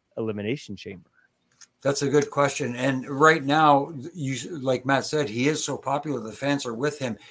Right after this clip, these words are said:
Speaker 2: He's got personality. They're invested in him. Uh, maybe he should be the guy. And because they planted that seed tonight, he says, "You're a great tag team wrestler. You, you know,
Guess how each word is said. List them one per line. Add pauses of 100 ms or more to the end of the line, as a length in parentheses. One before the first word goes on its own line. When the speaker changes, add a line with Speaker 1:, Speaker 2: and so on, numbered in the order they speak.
(120)
Speaker 2:
He's
got
personality.
They're
invested
in
him. (580)
Uh, (120)
maybe
he
should
be
the
guy. (300)
And
because
they
planted
that
seed
tonight,
he
says,
"You're
a
great
tag
team
wrestler.
You,
you
know,